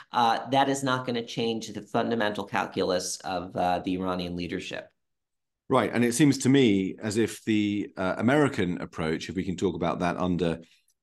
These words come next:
Speaker 2: Joe Biden, has not just been the opposite of the octopus doctrine. It's been feeding the octopus doctrine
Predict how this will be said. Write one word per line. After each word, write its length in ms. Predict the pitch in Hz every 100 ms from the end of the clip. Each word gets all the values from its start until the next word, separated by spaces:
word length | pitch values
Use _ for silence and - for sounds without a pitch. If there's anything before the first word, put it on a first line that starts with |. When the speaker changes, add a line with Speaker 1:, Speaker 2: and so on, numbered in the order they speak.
| -
Speaker 2:
Joe 200 | 104 90
Biden, 440 | 95 104 90 87 82
has 140 | 92
not 200 | 127 -
just 200 | 101 -
been 220 | 107 98
the 60 | 98
opposite 420 | 117 113 92 -
of 80 | 80
the 120 | 82
octopus 380 | 87 - 92 80
doctrine. 360 | 92 - -
It's 100 | 87
been 320 | - 101 87 - - - _ -
feeding 480 | - 165 160 117
the 120 | 92 87
octopus 600 | 78 - 107 73 - - -
doctrine 580 | 85 - 85 76 92